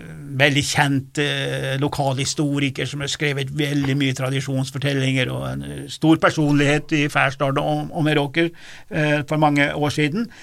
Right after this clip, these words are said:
Og da skriver han om at det var som at det var andre krefter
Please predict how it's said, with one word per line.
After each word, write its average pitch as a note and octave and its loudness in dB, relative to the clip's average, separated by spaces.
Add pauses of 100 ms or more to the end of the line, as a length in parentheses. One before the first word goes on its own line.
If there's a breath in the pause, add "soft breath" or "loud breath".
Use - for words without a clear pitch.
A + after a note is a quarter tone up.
(260 loud breath)
Og - -18
da D3 0
skriver D3 2
han E3 2 (360 loud breath)
om C3+ 2
at C#3 0 (280 soft breath)
det C#3 2
var A#2 4
som C#3 2
at C3 0
det C3+ -2
var C#3+ -2
andre C3 2
krefter - -2